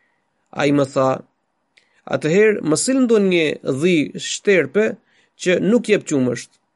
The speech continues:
Unë i solla një dhi të vogël. I dërguari i Allahut sallallahu alaihi wasallam ja lidhi këmbët dhe dalën ngadalë duke bërë dua, lëvizi duart mbi gjinët e saj,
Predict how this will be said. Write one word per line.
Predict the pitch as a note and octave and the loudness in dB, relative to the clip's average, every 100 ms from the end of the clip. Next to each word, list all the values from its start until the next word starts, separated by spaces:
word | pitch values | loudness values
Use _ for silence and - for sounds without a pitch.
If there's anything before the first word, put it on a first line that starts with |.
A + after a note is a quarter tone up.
| _ _ _ _ _ _ _ _ _ _ | _ _ _ _ _ _ _ _ _ _
Unë | - F#3 E3 - | 0 2 0 -4
i | D3 | -6
solla | - G3 F#3 D#3+ C#3+ | 0 2 4 4 2
një | - D#3+ D3 | 0 0 0
dhi | D3+ F3 | 0 0
të | E3+ E3 | 0 0
vogël. | A3+ F3 B2+ - - _ _ _ _ _ _ _ _ _ _ _ _ | 0 0 -2 -4 -12 _ _ _ _ _ _ _ _ _ _ _ _
I | D#3+ | -6
dërguari | C#3+ E3 D#3 F3 E3+ | 2 2 4 4 4
i | E3 | 4
Allahut | D#3+ D#3+ E3 D#3 _ | 4 4 2 0 _
sallallahu | - E3 D#3 D3+ D3+ | -6 0 2 2 2
alaihi | D3 | 0
wasallam | C3+ E3 C#3 D3+ G#3 _ _ _ _ _ _ _ _ | 0 -2 -2 -6 -10 _ _ _ _ _ _ _ _
ja | D#3+ E3+ | 0 2
lidhi | F3 A3+ G#3+ | 2 2 0
këmbët | F#3+ E3 C3 B2+ F3+ - _ _ _ _ _ _ _ | 0 0 2 2 -2 -4 _ _ _ _ _ _ _
dhe | C#3+ | 0
dalën | F#3+ A3 A3+ | 2 4 2
ngadalë | G#3+ F3 E3+ F#3+ E3 | 2 2 2 0 -2
duke | D#3+ D3+ D3+ | -4 0 -2
bërë | D#3 F#3+ D3 | 2 0 0
dua, | D3+ D3 D#3 F#3 | -2 2 2 0
lëvizi | D#3+ D#3+ F3 A3 F#3+ | 2 0 2 -2 -2
duart | D3 F3 E3+ D#3 - | -2 0 2 2 0
mbi | D3+ C#3+ D3+ C#3+ | -2 -2 -4 -6
gjinët | B2 D#3 C#3+ | -4 -4 -2
e | C3+ | -4
saj, | - B2+ | -4 -6